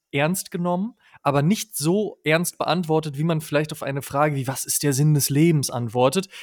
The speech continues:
Ich hab dann irgendwie sowas reingeschrieben wie, äh, „Freitags eine Pizza bestellen.“ So, also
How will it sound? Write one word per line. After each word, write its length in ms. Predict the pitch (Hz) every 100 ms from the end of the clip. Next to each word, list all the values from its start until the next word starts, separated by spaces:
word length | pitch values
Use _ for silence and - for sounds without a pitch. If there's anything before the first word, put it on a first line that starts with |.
| -
Ich 80 | -
hab 80 |
dann 180 | - 131
irgendwie 200 | 143 139
sowas 240 | 135 131 -
reingeschrieben 600 | 131 147 - - 143 135
wie, 240 | 139 135 - -
äh, 340 | 135 135 131 123
„Freitags 440 | 123 - 135 143 -
eine 80 | 135
Pizza 300 | 165 - 113
bestellen.“ 500 | 117 - 117 117 113 _ -
So, 340 | 123 135 113 - - -
also 360 | 143 147 147